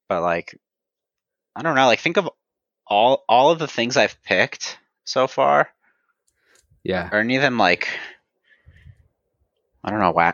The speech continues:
Speaker 1: like, fun or, like, like, wacky or, I guess neither have you, but still.
Speaker 2: Yeah.
Speaker 1: It's like, I'm not picking anything that's like, uh, like, uh,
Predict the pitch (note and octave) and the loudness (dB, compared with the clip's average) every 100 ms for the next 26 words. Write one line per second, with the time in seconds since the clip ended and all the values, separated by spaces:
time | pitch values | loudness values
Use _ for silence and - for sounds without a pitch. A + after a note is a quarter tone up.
0 | - F2 - - E2 F2+ F2+ E2+ E2 E2 | 0 -2 -2 -2 0 2 0 -2 -4 -6
1 | - - _ _ _ - _ _ _ _ | -8 -20 _ _ _ -20 _ _ _ _
2 | _ _ _ _ - F2+ E2+ E2 - - | _ _ _ _ -6 -2 -2 -4 -10 -14
3 | - _ _ _ _ _ _ F2+ E2+ G2+ | -18 _ _ _ _ _ _ 0 0 0
4 | G2 F#2+ F#2 E2 D#2+ - _ _ _ _ | -4 -4 -2 -4 -6 -10 _ _ _ _
5 | _ _ _ _ _ _ _ _ - C#3+ | _ _ _ _ _ _ _ _ -4 -2
6 | A#2 G2 F2 F#2 F2+ E2 E2+ E2 - F#2+ | 2 2 0 0 0 0 -2 -2 0 0
7 | D#2 - - - _ _ _ - F#2+ F2 | -2 -10 -20 -20 _ _ _ -4 -2 -2
8 | F2+ - G#2 G#2+ - G#2 F#2+ F#2+ F#2 - | -6 -6 -2 -2 -2 -4 -4 -4 -6 -6
9 | F2 F2 - E2 D#2+ D#2+ F2+ _ _ _ | -8 -8 -8 -8 -8 -12 -12 _ _ _
10 | _ _ - A2 F#2+ - F#2+ F2+ F2+ | _ _ -6 -2 -2 -2 -4 -2 -4